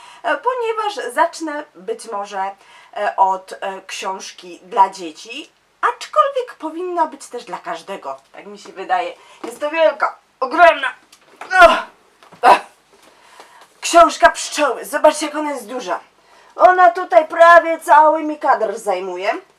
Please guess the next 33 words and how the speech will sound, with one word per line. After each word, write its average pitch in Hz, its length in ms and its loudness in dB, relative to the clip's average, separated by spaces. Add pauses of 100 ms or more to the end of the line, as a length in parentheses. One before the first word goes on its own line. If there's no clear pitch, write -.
(360)
Jest 226 200 -14
przeogromna, 269 680 2
a 240 60 0
jak 226 160 0
w 220 40 -16
ogóle 247 280 -8
będziecie 240 400 -14
chcieli 247 260 -20
ją 233 160 -8
otworzyć, 190 560 -10 (1040)
to 214 140 -8
w 196 60 -10
ogóle 202 400 -6
patrzcie, - 400 -12 (220)
patrzcie. - 580 -12 (720)
Taka 220 340 -6
wielka. 175 520 -10 (1040)
Em, 202 320 0
wydawnictwo 320 760 -2
Dwie 294 220 -10
Siostry - 680 -10
ma 226 120 4
przepiękne 226 760 -8
książki, 196 460 -8
natomiast 269 440 -8
bardzo 320 300 -2
często 320 380 -10
wydaje 254 460 -6
je 262 140 -10
w - 60 -20
takich - 400 -16
ogromnych 247 880 -6
formatach, 190 960 -6